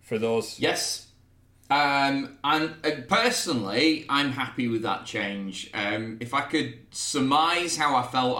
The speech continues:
Speaker 2: about this particular story arc, is I absolutely loved the characters and the plot of it,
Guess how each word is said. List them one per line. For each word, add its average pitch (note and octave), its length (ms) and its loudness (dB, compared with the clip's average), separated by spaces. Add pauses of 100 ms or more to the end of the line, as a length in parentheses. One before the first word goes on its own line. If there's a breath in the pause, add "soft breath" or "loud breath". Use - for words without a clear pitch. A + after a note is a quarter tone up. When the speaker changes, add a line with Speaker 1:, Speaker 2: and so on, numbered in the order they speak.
Speaker 2:
about G2 340 0
this A#2 220 -2
particular A2 560 -6
story G#2 420 -4
arc, F#2 380 -4
is G#2 260 -4 (380 soft breath)
I B2 100 2
absolutely C3 640 0
loved B2+ 320 2
the B2+ 80 -2
characters C3+ 840 -2
and A#2 420 0
the A2 200 -8
plot B2+ 540 -4 (400 soft breath)
of B2 220 2
it, A2 340 0